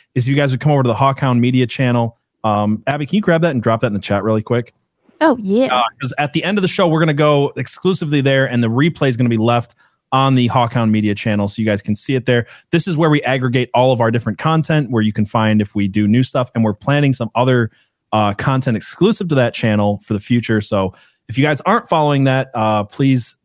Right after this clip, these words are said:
Speaker 1: take a moment to do that. Uh, "I like the show mu-, so much, I unsub so I can sub again," says Waffle Salter. I like it.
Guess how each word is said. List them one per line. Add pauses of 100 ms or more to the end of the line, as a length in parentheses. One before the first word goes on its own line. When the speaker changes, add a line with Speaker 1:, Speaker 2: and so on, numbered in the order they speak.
Speaker 1:
take
a
moment
to
do
that. (500)
Uh,
"I
like
the
show
mu-, (100)
so
much, (140)
I
unsub
so
I
can
sub
again,"
says
Waffle
Salter. (500)
I
like
it.